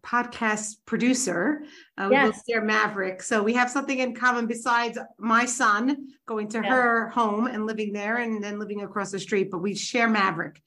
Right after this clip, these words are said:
Speaker 1: <laughs> So I just wanna give a shout out to Maverick, who I'm sure we both adore and love. So, um, it's, it's very special to have him and help us.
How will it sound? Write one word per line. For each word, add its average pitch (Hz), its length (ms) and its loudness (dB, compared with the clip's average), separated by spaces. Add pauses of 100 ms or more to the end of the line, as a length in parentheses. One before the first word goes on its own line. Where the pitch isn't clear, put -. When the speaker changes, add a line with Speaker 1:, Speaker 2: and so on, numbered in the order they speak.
Speaker 1:
<laughs> - 120 -20
So 349 140 6
I - 60 2
just 403 240 6
wanna 440 160 4
give 403 120 6
a - 40 2
shout 302 300 4
out 294 200 4
to 302 40 -2
Maverick, 254 640 2 (360)
who 233 120 2
I'm 220 240 2
sure 220 160 -4
we 214 100 0
both 208 260 -6
adore 196 300 -2
and 185 140 -4
love. 170 300 -2 (320)
So, 190 420 2
um, 185 420 2
it's, 190 220 -8
it's 185 200 -10
very 202 160 2
special 185 380 -4
to 175 100 -6
have 170 200 -2
him 170 120 -2
and 170 100 -2
help 165 220 -4
us. 165 260 -6